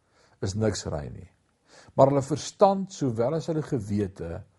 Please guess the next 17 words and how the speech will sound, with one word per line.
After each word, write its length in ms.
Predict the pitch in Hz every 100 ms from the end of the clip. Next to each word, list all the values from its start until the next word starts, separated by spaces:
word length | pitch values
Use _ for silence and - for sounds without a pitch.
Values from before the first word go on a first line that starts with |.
| _ _ _ _ -
is 140 | -
besoedel. 560 | 101 - - 78 62 60 - _ _ _ _ -
Wow. 380 | 92 87 78 80 _ _ _ _ _ _ _ _ - - - _
En 80 | 107
dis 180 | 123 156
hoe 100 | 147
'n 40 |
vuil 400 | - 120 127 117
ou 220 | 101 101 87 60
is. 140 | -
Alles 400 | 120 139 135 110
is 120 | 104
besoedel. 380 | 101 - 90 73
Sy 160 | - 110
gedagtes, 640 | 113 107 110 - 104 101
sy 120 | 113
optredes. 800 | - 113 - 101 95 90 85 -